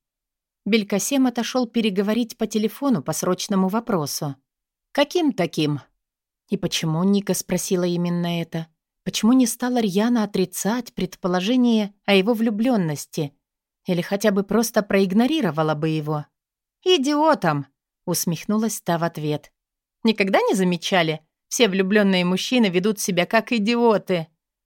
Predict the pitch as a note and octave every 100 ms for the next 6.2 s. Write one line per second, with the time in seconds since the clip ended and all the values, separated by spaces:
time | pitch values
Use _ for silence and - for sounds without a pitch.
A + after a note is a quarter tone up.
0 | _ - F#3+ - F3 F3 - G#4+ - G3
1 | E3+ E3 F3 D#4+ - F3+ - F3 G3 G3
2 | G#3+ A#3 G3 D#3 - D#3+ - F3 D#3+ F3
3 | E3 _ _ _ _ _ F#4+ F#4+ - F#4+
4 | - E3+ D#3+ F3 G3+ A3 - - G3 A#3
5 | B3+ A#3 - - E4+ C4 F3 A#3+ G#3+ D#3
6 | - -